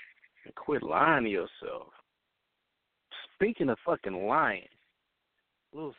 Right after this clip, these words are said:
serious note, right? So apparently, the woman who claimed Emmett Till whistled at her lied about the whole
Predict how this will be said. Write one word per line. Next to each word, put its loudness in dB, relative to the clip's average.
serious -2
note, -12
right? -6
So 4
apparently, -6
the -8
woman -4
who -10
claimed -2
Emmett -2
Till 4
whistled 2
at 4
her 0
lied 4
about -2
the -10
whole -6